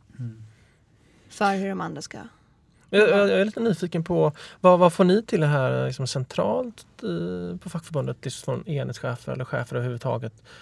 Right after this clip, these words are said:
Speaker 3: vad det gäller sociala medier, hur de ska förhålla sig eller vad, hur ser frågeställningarna ut?
Speaker 2: Eh, hur, hur, hur,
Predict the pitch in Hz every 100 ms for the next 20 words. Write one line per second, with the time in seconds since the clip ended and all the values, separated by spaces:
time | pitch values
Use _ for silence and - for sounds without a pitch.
0 | - - 143 139 123 131 185 - 190 165
1 | 113 120 127 120 120 120 127 120 120 120
2 | 123 127 123 127 120 117 120 - - -
3 | - 156 165 165 156 175 143 - 139 135
4 | 147 226 - - _ _ _ _ _ _
5 | _ _ - 233 226 220 240 233 - 254
6 | 254